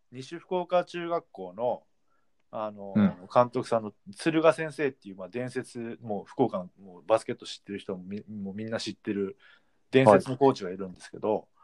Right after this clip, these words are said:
Speaker 1: もう本当に、もう言ったらも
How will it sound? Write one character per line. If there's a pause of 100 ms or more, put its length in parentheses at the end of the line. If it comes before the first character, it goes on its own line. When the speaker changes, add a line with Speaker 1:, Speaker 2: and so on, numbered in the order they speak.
(600)
Speaker 1:
も
う
本
当
に、
も
う
言
っ
た
ら
も